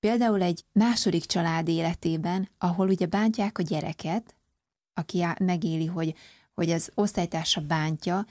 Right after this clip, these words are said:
és abból milyen felnőtt lesz. Az hogyan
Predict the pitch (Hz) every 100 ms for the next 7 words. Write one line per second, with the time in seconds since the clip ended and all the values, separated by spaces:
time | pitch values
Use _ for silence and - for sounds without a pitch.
0 | - _ - 240 262 339 262 180 160 165
1 | - 165 156 160 170 - - - - -
2 | - _ _ _ _ _ _ _ - 196
3 | 214 247 226 196 175